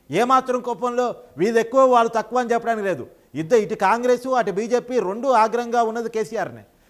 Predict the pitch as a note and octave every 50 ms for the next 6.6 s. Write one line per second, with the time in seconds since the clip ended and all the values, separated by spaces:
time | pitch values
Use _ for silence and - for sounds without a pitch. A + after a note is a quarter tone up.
0 | _ C#3 D3 F#3 A3+ B3 C4 C4 C4 B3+ A#3+ - A#3 G#3 F#3+ G3 A#3+ B3+ B3 G#3+
1 | A#3 B3 B3+ B3 A#3+ B3 A#3+ B3 B3+ B3 A#3+ A#3 - - - - A3 A3 A3 A#3+
2 | A#3+ A3+ G#3+ A3 G#3+ G#3+ - A#3 A#3 A#3 A#3 A3+ C4+ C#4 A#3 - - _ _ _
3 | _ F3 A3 - B3 G#3+ G#3 A#3 B3+ C4+ C4+ C4 - A3+ B3+ B3+ C4 B3+ B3+ B3+
4 | B3+ A#3+ - A3 G#3 G#3+ B3 B3+ C4 B3+ B3+ B3+ C4 C4 - B3 B3 A#3 A3+ A#3
5 | A3+ G#3+ A3 A3 A3 - - G#3+ F3+ E3 C3+ A#2 G#2+ - _ _ _ _ _ -
6 | F3+ A3+ A3+ A3+ G#3+ A3+ B3 A#3+ B3+ C4 B3+ B3+